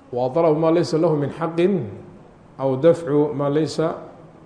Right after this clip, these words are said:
aw dafcu ma calayhi min xaqin. Ayuu ku soo ururaya macnuhu. Qofku waxaanu lahayn buu doonayaa, xaq aanu lahayn,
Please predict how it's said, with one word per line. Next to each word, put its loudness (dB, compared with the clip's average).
aw -2
dafcu 0
ma 2
calayhi 2
min -2
xaqin. -8
Ayuu -2
ku -6
soo 2
ururaya 2
macnuhu. -8
Qofku 4
waxaanu 2
lahayn 2
buu -2
doonayaa, 2
xaq -8
aanu 0
lahayn, 2